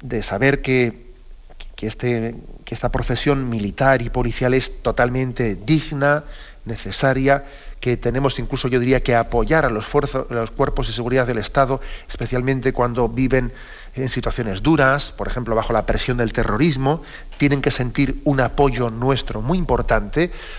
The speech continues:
porque están garantizando nuestra seguridad y nuestra libertad, y tenemos un deber de solidaridad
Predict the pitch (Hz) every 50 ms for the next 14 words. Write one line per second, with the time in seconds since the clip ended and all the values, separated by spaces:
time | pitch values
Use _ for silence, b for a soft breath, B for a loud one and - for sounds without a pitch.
0 | B - - - - 127 - - - 147 143 143 135 135 127 127 123 107 123 -
1 | - 135 131 120 117 117 131 151 170 156 - - - - - 175 170 185 180 175
2 | 139 123 120 147 165 160 - 117 113 135 165 - - 131 117 131 190 196 151 120
3 | 110 - - - 156 165 170 - - B B B B B B B B 147 131 -
4 | 135 127 147 165 175 - - 180 170 156 139 135 127 131 151 180 170 143 123 131
5 | 123 - - 131 127 120 123 117 117 113 117 147 143